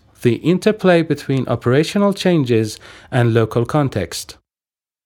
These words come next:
The purpose of this study was to identify operational changes in primary care that are linked to smoking and B P control in the population.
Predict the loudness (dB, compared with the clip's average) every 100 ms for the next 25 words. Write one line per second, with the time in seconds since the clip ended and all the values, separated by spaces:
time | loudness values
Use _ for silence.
0 | _ _ -2 2 2 2 0 0 0 -2
1 | 0 0 2 4 2 2 2 2 2 0
2 | 0 0 0 0 -2 2 2 2 0 0
3 | 0 0 0 0 0 0 0 0 2 2
4 | 0 -2 -2 -2 -2 -2 0 2 2 2
5 | 2 0 -4 -4 -2 -2 0 -2 -2 -2
6 | -2 0 0 0 -2 -2 -2 0 0 0
7 | -2 -4 0 0 0 -2 -6